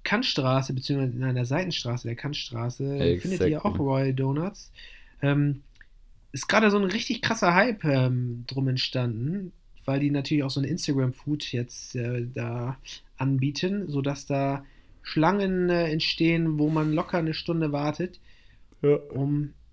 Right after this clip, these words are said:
Speaker 1: dann hinterher einen geilen Donut zu essen und vorher sicherlich das Ganze noch einmal zu fotografieren und dann zu posten. Aber der Donut schmeckt auf jeden Fall. Ich hab's schon für euch getestet da draußen.
Speaker 2: Geil.
Speaker 1: Ähm, sehr zu empfehlen. Ähm, am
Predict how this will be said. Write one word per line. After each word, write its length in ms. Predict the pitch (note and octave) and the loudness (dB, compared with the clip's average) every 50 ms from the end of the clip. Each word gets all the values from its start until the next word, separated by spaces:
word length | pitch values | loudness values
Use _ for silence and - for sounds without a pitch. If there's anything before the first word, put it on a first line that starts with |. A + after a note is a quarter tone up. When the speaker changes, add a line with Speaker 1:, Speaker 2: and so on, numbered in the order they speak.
| - - - - - - - | -20 -20 -20 -20 -20 -10 -4
Speaker 1:
dann 160 | C3 C3+ C#3+ | -2 -2 0
hinterher 280 | D#3 D#3 D#3 C#3+ C3+ | 0 2 2 2 2
einen 100 | C3+ C#3 | 2 2
geilen 240 | C3 C3+ C3+ C#3 C#3+ | 0 0 0 0 0
Donut 260 | D#3+ G3+ A#3 A3 - - | 0 0 0 -2 -2 -2
zu 120 | - F3 | -2 -2
essen 260 | E3+ E3 - - E3 | -2 -2 -2 -4 -4
und 140 | C#3+ C3+ C3 | -2 -4 -4
vorher 340 | - - D3 D3 C#3+ C#3 C3+ | -4 -2 -2 0 0 0 0
sicherlich 460 | C#3 C3+ - D3 B2+ B2+ B2+ - - | -2 -2 -2 -2 -2 -2 -2 -4 -6
das 340 | - - B2+ - - - - | -10 -10 -10 -10 -12 -14 -10
Ganze 300 | - B2+ B2+ - - A#2+ | -8 -6 -6 -6 -6 -6
noch 180 | A#2+ A#2+ A#2 - | -6 -6 -6 -8
einmal 340 | - A2+ A#2+ A#2+ A#2 A#2 A#2+ | -8 -6 -6 -4 -4 -6 -8
zu 400 | - - - A#2+ A#2 A#2+ A#2 A#2 - | -8 -8 -6 -4 -4 -4 -4 -6 -8
fotografieren 720 | - D3 D3 C3 B2+ B2+ - - - D3 D3 D3+ D3+ C#3+ | -8 -6 -6 -4 -4 -6 -6 -8 -8 -6 -4 -2 -2 -2
und 140 | C3 B2+ A#2+ | -2 -4 -4
dann 160 | A#2+ A#2+ A#2+ | -4 -4 -6
zu 140 | - - A2 | -6 -10 -10
posten. 520 | - - D3 C#3+ C3 - - - D3+ - - - - - - - - - - - - - - - - - - - | -10 -8 -8 -8 -8 -8 -8 -10 -10 -12 -12 -16 -20 -20 -20 -20 -20 -20 -20 -20 -20 -20 -20 -20 -20 -20 -14 -4
Aber 440 | - A#2+ B2+ C3+ C3+ C3+ C3 C3 - - - - - - - | 0 2 4 6 6 4 4 2 -2 -8 -18 -20 -20 -10 -6
der 80 | A2+ A2+ | -4 -2
Donut 340 | A#2+ B2 C3 B2+ A#2+ A#2 - | 0 0 2 2 0 0 -2
schmeckt 300 | - - C3 C3+ - C3+ | -4 -4 -4 -4 -4 -8
auf 120 | B2+ - C3 | -6 -4 -4
jeden 120 | B2+ B2+ | -4 -2
Fall. 140 | - B2 A#2 | -2 -2 -2
Ich 100 | A#2+ - | -2 -4
hab's 140 | C3+ - - | -6 -8 -6
schon 240 | - B2+ B2 A#2+ - | -4 -4 -4 -4 -4
für 120 | - C3+ | -4 -4
euch 300 | C3 D3 C#3 - C3 B2+ - | -4 -4 -4 -6 -8 -6 -6
getestet 600 | C3+ C3 - - E3 D#3+ - - C#3+ C3 C3+ - | -6 -6 -4 -4 -4 -4 -4 -4 -6 -6 -4 -4
da 100 | B2+ B2 | -4 -4
draußen. 580 | B2+ B2+ B2 B2 A#2+ B2 B2 - B2 A#2+ A#2+ - - - - - - - - - - | -2 -2 -2 -2 -2 -4 -4 -4 -6 -6 -6 -6 -10 -18 -20 -20 -20 -20 -18 -10 -6
Speaker 2:
Geil. 220 | - - A#2 A2+ A2 | -2 -2 0 0 -2
Speaker 1:
Ähm, 140 | A2 A2+ A#2 - - - - - _ _ - | -4 -4 -8 -10 -14 -20 -20 -20 _ _ -4
sehr 160 | C3+ C3+ C#3+ | -4 -4 -2
zu 140 | - - B2+ | -2 -4 -4
empfehlen. 560 | A#2+ A#2+ - - C3 C3+ C#3 C#3 C#3 D3 C#3 - - - - - - _ - - - _ | -4 -4 -4 -2 0 0 0 0 -2 -6 -8 -12 -16 -20 -20 -20 -20 _ -20 -20 -12 _
Ähm, 360 | B2+ A#2+ A#2 A#2 A#2 A#2 G#2 | -6 -4 -4 -4 -4 -6 -6
am 380 | - A#2 A#2 A#2+ A#2 A#2 A#2 | -6 -6 -4 -4 -4 -4 -6